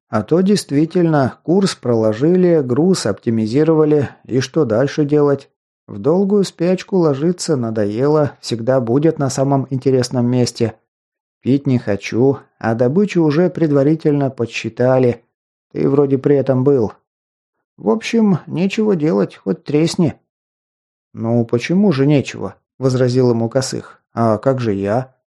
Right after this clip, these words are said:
И, кстати, Ольга, она ведь тоже языка не знает вашего. Вот и будет тебе занятие до конца рейса – учить двух членов экипажа местной азбуки. Интересное занятие, между прочим», произнёс он.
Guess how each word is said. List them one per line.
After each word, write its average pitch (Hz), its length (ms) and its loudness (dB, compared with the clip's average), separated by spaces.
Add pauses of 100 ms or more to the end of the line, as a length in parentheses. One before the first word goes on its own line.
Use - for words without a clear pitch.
(360)
И, 120 280 2
кстати, 123 400 -2
Ольга, 120 580 0
она 117 240 -2
ведь 107 200 -4
тоже 147 320 0
языка 147 420 0
не 143 100 -2
знает 139 360 0
вашего. 123 520 0 (560)
Вот 143 300 0
и 214 40 2
будет 208 380 2
тебе 185 280 2
занятие 156 600 2
до 143 100 2
конца 143 380 0
рейса – 139 580 0 (140)
учить 180 440 0
двух 156 320 0
членов 165 460 0
экипажа 147 500 0
местной 131 440 -2
азбуки. 120 640 -2 (580)
Интересное 160 600 0
занятие, 165 500 2
между 147 300 2
прочим», 139 460 0 (300)
произнёс 104 480 -6
он. 98 180 -6